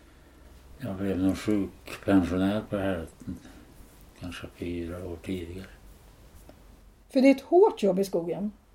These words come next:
Speaker 1: Ja, det var det.
Speaker 2: Och, alltså, tar det inte på att hugga, tar inte det på axlar och rygg och
Speaker 1: Jo, visst,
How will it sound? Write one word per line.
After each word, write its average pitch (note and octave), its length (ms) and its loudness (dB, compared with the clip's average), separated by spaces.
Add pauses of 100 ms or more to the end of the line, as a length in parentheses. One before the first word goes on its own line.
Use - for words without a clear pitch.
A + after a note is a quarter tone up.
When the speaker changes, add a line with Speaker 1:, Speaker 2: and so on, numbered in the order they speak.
(340)
Speaker 1:
Ja, E2 480 -8
det D#2 60 -10
var F#2 160 -12
det. D#2 160 -14 (220)
Speaker 2:
Och, C4+ 300 8 (140)
alltså, C4 180 6 (400)
tar C#4 220 10
det F4 60 6
inte C#4 160 4
på B3 260 6
att A#3+ 300 4
hugga, C4 440 4
tar C#4 140 6
inte C4 140 4
det D#4 120 6
på C#4 100 4
axlar B3+ 500 6
och A#3 100 8
rygg G#3+ 300 2
och G#3+ 260 4 (580)
Speaker 1:
Jo, G2 460 4
visst, F2 280 -6